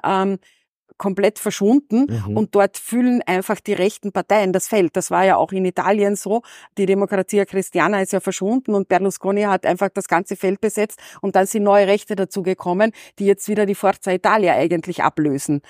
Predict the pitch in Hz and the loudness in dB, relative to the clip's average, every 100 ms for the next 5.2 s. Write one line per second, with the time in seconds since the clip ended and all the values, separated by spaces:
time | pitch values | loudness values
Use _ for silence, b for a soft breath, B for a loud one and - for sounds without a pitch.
0 | B B 95 214 208 196 - 165 190 190 | B B -4 0 2 0 0 2 2 2
1 | - - 185 175 - 175 185 175 165 - | -2 -2 0 0 0 -2 0 -2 -4 -14
2 | 170 170 147 143 - _ - 202 185 - | -8 -2 0 0 -4 _ -2 -2 -2 -6
3 | 160 185 180 - 190 214 - 196 220 220 | 0 2 2 0 -4 -2 2 2 0 -4
4 | - _ _ - 185 190 - - 175 214 | -10 _ _ -2 0 0 -2 0 2 0
5 | - | -6